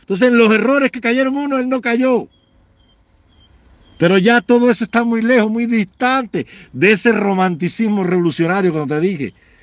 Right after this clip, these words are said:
Hay una nueva generación de administradores que también sienten el peso de la esclavitud.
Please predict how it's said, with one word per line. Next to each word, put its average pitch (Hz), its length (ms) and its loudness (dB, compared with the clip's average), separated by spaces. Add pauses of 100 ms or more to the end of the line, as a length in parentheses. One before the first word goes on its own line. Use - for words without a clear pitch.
(160)
Hay 180 180 2
una 190 160 2
nueva 185 300 0
generación 160 760 -2 (1300)
de 143 100 2
administradores 151 760 0
que 151 120 -6
también 135 360 -4
sienten 143 360 -4
el 131 80 -4
peso 139 260 -6
de 135 60 -2
la 123 60 -2
esclavitud. 104 480 -8